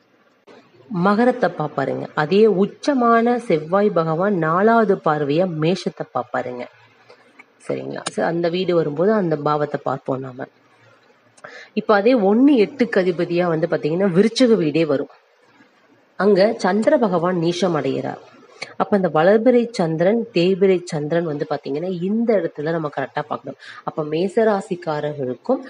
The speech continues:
விருச்சிக ராசிக்காரர்களுக்கும் எப்பவுமே சந்திர பகவான் வந்து பாத்தீங்க அப்படின்னா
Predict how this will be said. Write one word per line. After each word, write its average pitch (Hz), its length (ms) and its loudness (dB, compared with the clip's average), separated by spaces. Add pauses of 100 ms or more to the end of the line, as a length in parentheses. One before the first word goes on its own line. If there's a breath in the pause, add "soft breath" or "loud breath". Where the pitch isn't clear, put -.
(280 loud breath)
விருச்சிக 214 440 2
ராசிக்காரர்களுக்கும் 151 1120 0 (580 soft breath)
எப்பவுமே 208 800 0 (120)
சந்திர 190 420 0
பகவான் 165 480 -2
வந்து 151 280 -6
பாத்தீங்க 156 340 -2
அப்படின்னா 131 500 -4